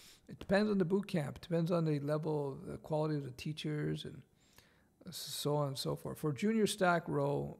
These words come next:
what should I know? JavaScript, medium-sized company. For junior full stack role, well, new, there's no, um, okay, so, there, so, you know, if they're doing, find out what they use in the company and learn that, you know. That being said, you should be able to, to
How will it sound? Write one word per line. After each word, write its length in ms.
what 120
should 180
I 80
know? 380
JavaScript, 600
medium-sized 500
company. 380
For 160
junior 420
full 260
stack 360
role, 260
well, 140
new, 380
there's 280
no, 360
um, 380
okay, 160
so, 140
there, 140
so, 240
you 100
know, 100
if 100
they're 120
doing, 380
find 260
out 100
what 120
they 100
use 540
in 100
the 120
company 480
and 180
learn 240
that, 420
you 80
know. 160
That 140
being 200
said, 280
you 100
should 200
be 140
able 160
to, 80
to 460